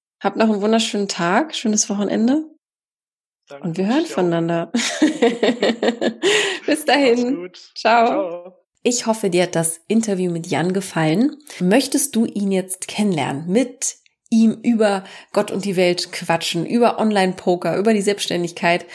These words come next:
Speaker 1: dann ist das überhaupt gar kein Problem. Meld dich doch einfach bei mir an die E-Mail-Adresse podcast at frag minus marie punkt de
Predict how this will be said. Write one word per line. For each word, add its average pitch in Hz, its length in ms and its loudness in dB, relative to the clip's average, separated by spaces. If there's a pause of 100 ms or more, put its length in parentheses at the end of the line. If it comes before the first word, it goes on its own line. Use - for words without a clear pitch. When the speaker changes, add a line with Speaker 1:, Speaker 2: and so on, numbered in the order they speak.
(240)
Speaker 1:
dann 196 160 2
ist 240 140 0
das 226 120 0
überhaupt 311 440 2
gar 269 100 2
kein 262 180 -2
Problem. 185 520 -2 (120)
Meld 202 320 2
dich - 140 0
doch 185 140 -4
einfach 180 240 -6
bei 170 180 -4
mir 220 360 -2
an 185 420 -4
die 170 240 -8
E-Mail-Adresse 220 880 2
podcast 233 760 -2
at - 140 -2
frag 208 480 -2
minus 262 380 2
marie 190 340 0
punkt 196 320 -6
de 226 340 0